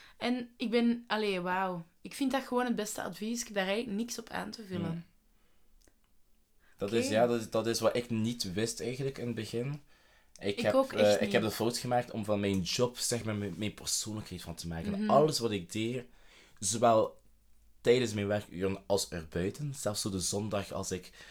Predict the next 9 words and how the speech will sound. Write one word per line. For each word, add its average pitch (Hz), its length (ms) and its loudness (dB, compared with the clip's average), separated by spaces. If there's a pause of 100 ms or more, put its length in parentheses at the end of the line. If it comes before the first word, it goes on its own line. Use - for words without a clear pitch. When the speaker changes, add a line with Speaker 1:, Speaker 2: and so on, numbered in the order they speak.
(540)
Speaker 2:
bij 95 220 0
vrienden 107 380 -2
op - 140 -4
stap - 300 -4
was, 120 300 2 (300)
ik, - 300 -14
mijn 104 320 -2
werk 117 220 0
zat - 220 -4